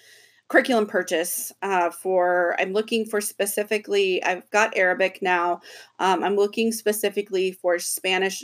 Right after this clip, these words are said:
German, and Japanese. So if anybody has, um, any leads for me on that, I would love to hear from you.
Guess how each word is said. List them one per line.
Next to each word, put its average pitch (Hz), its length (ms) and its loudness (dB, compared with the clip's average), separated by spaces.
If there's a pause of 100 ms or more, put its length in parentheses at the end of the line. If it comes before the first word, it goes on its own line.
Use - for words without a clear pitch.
German, 180 400 -4 (140)
and 170 440 -2
Japanese. 180 540 -4
So 190 140 0
if - 280 -2
anybody 247 460 2
has, 202 680 0
um, 185 300 -4
any 175 560 -4
leads 220 460 -4
for 185 120 -6
me 170 160 -4
on 156 180 -4
that, 156 180 -2
I 165 100 0
would 170 140 -4
love 175 460 2
to 185 100 -10
hear 175 240 -2
from 170 200 -6
you. 139 200 -6